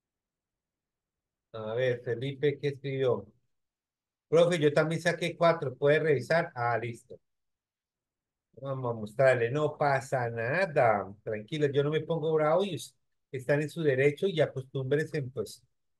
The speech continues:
Los profesores te-, en-, eh, intentamos ser lo más objetivos, ¿cierto? Un buen, eh, tutor o docente que usted tiene debe ser muy objetivo. Andrés Felipe Ramírez Acuña.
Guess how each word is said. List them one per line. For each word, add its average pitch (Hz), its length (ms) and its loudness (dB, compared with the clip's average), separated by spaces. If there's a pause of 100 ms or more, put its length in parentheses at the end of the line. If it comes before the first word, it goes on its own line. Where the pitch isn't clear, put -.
(720)
Los 139 160 -2
profesores 165 460 2
te-, - 240 -4 (120)
en-, 123 240 -8
eh, 131 200 -4
intentamos 147 640 -2
ser 170 140 -2
lo 165 100 0
más 160 240 -4
objetivos, - 720 -12 (320)
¿cierto? 143 340 -8 (640)
Un 143 140 -6
buen, 165 580 0 (340)
eh, 123 320 -4
tutor 143 500 4
o 135 100 6
docente 127 480 -4
que 135 80 -10
usted 127 240 -8
tiene 143 380 -2
debe 139 220 -2
ser 135 180 -2
muy 143 160 -2
objetivo. 143 520 -6 (1300)
Andrés 156 420 2
Felipe 170 440 2
Ramírez 165 480 2
Acuña. 127 520 -4